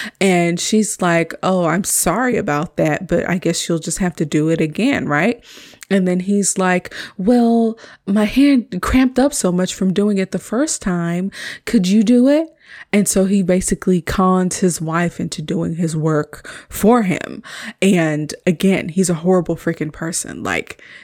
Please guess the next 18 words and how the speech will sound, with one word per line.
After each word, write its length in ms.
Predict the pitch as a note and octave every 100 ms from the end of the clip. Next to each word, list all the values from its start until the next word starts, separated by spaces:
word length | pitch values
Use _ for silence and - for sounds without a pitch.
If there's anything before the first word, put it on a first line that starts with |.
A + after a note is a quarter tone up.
| -
nobody 440 | E3 D#3+ E3+ F3
can 220 | F3 F3+
learn 180 | D#3+ E3
to 120 | D#3+
read 200 | D#3+ D#3+
for 200 | - F3
you. 180 | D3+ C#3+
Susie 360 | C#3 E3+ D#3+ E3+
already 300 | E3+ F3+ F#3+
knows 280 | G3+ B3 A#3+
<laughs> 80 | -
how 140 | G4
to 220 | - D#4+ - A#3+
read, 260 | A#3+ C4
okay? 500 | F3+ A3+ - B3 D#4+ - -
<laughs> 40 | - - - - - - - - - - -
But 140 | D4
anyways, 800 | D#4 F4 B3 F3 D#3+ D#3+ F3 -